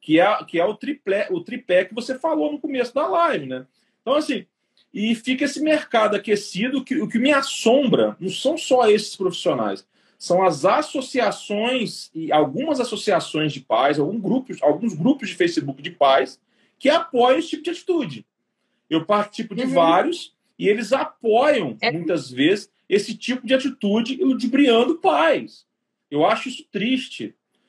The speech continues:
Speaker 1: porque se você abre um grupo de atendimento hábil é uma coisa. Agora, se você abre um grupo de pais, "vou te ajudar, papai",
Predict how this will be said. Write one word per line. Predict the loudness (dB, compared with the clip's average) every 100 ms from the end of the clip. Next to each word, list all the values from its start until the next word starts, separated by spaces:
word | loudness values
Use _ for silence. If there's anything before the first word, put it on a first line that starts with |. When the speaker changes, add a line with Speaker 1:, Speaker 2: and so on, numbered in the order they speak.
| _ _
Speaker 1:
porque | -4 0
se | -2
você | 2 2 2 2
abre | 4 2 0
um | -2
grupo | -2 2 2 0 -12 -14 _ _ _
de | 2
atendimento | 2 2 -2 -2 -2 -2 -2 0
hábil | 0 0 -2
é |
uma | -4
coisa. | -6 -2 0 -2 -8 _
Agora, | 0 2
se | 2 0
você | -6 -2 0
abre | 2 2 0
um | -2
grupo | -2 -2 -2 -4 -18 _ _ _ _ _
de | -10
pais, | -10 _ 2 4 2 0 -4
"vou | 2 2
te | 2
ajudar, | 0 0 4 4 2
papai", | -2 -2 -2 -2 -6